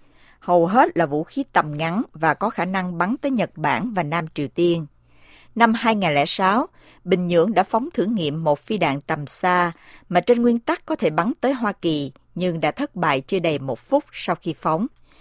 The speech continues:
Cuộc thử nghiệm phi đạn tầm xa đó diễn ra chỉ vài tháng trước khi Bắc Triều Tiên thực hiện việc cho nổ một cơ cụ hạt nhân đầu tiên của họ. Ông Bermudez cho biết, các chương trình hạt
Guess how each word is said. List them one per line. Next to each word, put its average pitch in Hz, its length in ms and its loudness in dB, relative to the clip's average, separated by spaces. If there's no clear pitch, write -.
Cuộc 202 180 4
thử 196 100 8
nghiệm 202 280 0
phi - 160 -4
đạn 156 240 2
tầm 156 220 -2
xa 175 200 -2
đó 170 340 0
diễn 156 180 -4
ra 180 360 0
chỉ 185 140 -4
vài 185 220 4
tháng 220 360 0
trước 330 140 -2
khi 240 120 -4
Bắc 190 260 -2
Triều 160 160 0
Tiên 185 340 -2
thực - 180 -2
hiện 151 300 -2
việc 143 180 -4
cho 185 140 -2
nổ 160 260 -2
một 156 260 -2
cơ 185 120 0
cụ 147 220 -4
hạt 151 200 -8
nhân 170 360 -4
đầu 147 160 -2
tiên 175 340 -2
của 156 180 -2
họ. 147 400 -2
Ông 220 180 6
Bermudez 202 640 4
cho 185 140 2
biết, 226 300 0
các 330 160 -2
chương 262 140 0
trình 175 160 -2
hạt 160 200 -6